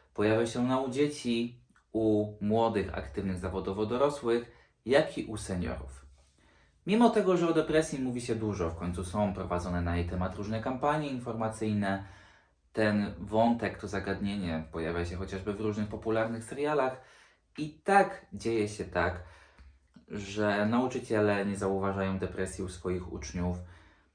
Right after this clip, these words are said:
mm, członkowie rodziny nie widzą przejawów depresji u seniora.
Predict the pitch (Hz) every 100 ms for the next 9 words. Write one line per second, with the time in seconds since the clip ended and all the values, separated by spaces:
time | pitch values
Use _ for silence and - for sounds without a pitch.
0 | _ _ - 98 98 98 - 110 123 120
1 | 117 107 107 104 101 95 98 101 95 98
2 | 92 95 92 90 92 92 98 92 - 92
3 | 92 92 92 90